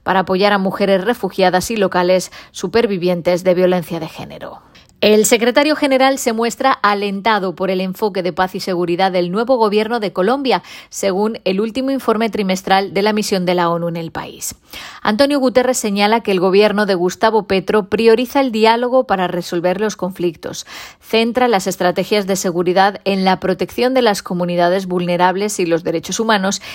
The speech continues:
y vincula las soluciones a la violencia con la superación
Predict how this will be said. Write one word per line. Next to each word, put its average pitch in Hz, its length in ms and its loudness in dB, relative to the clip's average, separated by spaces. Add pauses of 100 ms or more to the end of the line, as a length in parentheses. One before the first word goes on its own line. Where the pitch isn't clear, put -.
(240)
y 240 120 0
vincula 247 500 2
las 175 160 -2
soluciones 190 540 0
a - 20 0
la 208 100 2
violencia 190 580 0
con 220 200 0
la 247 80 2
superación 180 680 -2